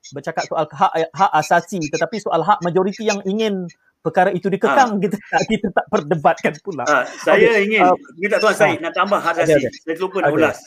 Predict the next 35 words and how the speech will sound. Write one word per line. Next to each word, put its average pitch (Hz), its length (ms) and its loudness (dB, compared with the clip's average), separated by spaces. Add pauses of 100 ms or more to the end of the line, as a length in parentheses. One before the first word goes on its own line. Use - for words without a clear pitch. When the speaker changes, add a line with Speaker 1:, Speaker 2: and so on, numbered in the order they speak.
Speaker 2:
Ha, - 160 -12
terima 170 220 -8
kasih 180 160 -2
Speaker 1:
Hmm. 180 100 0
Speaker 2:
kepada 156 160 -4
Tuan 139 140 -4
Syed. 127 200 -4 (600)
Hak 226 160 2
asasi 214 260 2
Speaker 1:
Hmm. 208 60 -4
Speaker 2:
ni 208 80 -2
cukup, 160 280 -4 (440)
apa 123 300 0
ni, 131 200 -2 (460)
kata 123 240 -8
orang, 135 180 0
penting 127 300 -4
dibahaskan. 101 560 -8 (420)
Dalam 247 320 2
perlembagaan, 117 840 -2 (320)
perkara 160 340 0
lima 175 320 2
hingga 151 240 4
tiga 131 260 -4
belas 104 520 -4
menyentuh 147 640 0
personal 147 340 -4
liberties. 120 720 -6 (420)
Speaker 1:
Hmm. 131 300 -12
Speaker 2:
Kan? 202 240 0 (100)
Kebebasan 165 880 0
asasi. 139 640 -8 (400)
Bukannya 208 480 0
Speaker 1:
Hmm. - 80 -10
Speaker 2:
hak 196 160 2